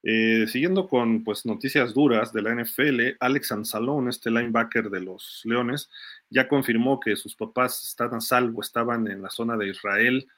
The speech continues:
durante los ataques el pasado sábado y que ya regresaron a Estados Unidos y sanos y salvo. Entonces, bueno, eso es,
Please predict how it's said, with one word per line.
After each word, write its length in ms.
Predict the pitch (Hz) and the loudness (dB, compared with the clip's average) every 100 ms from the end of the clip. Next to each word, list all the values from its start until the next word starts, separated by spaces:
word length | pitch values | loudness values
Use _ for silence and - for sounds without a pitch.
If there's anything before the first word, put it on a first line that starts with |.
| _ _ _ _ | _ _ _ _
durante 360 | 110 101 98 | -4 -4 -4
los 180 | 101 - | -4 -4
ataques 480 | - 120 - 110 - | -4 -4 -2 -4 -4
el 140 | 101 | -8
pasado 520 | - - 117 113 107 | -10 -6 -2 -2 -2
sábado 500 | 95 123 139 135 156 | -4 -2 0 0 -2
y 60 | 143 | -4
que 140 | - | -4
ya 100 | 107 | -2
regresaron 460 | 110 107 98 117 110 | 0 -2 -2 -2 -2
a 40 | |
Estados 360 | 101 113 110 - | -4 -4 -4 -4
Unidos 500 | 107 127 135 135 - | -4 0 0 0 -4
y 40 | |
sanos 340 | 104 110 113 113 | -6 -6 -4 -6
y 60 | |
salvo. 480 | - 123 131 135 135 | -4 0 0 0 -4
Entonces, 340 | 113 110 107 104 | -6 -8 -10 -12
bueno, 220 | 101 101 | -12 -12
eso 160 | 101 | -12
es, 100 | 104 | -14